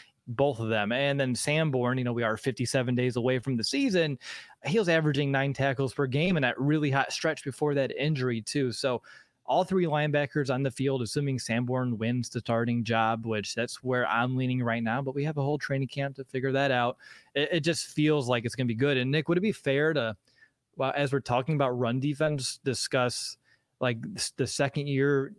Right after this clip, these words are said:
jump in growth from Jaquan Brisker, who was a big part of run support, and now Kyler Gordon, who's gonna be primarily playing that slot corner position? Like,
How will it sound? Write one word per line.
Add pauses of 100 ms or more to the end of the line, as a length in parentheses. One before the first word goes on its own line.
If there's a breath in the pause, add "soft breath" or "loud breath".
jump
in
growth
from
Jaquan
Brisker,
who
was
a
big
part
of
run
support,
and
now
Kyler
Gordon, (340 loud breath)
who's
gonna
be
primarily
playing
that
slot
corner
position?
Like,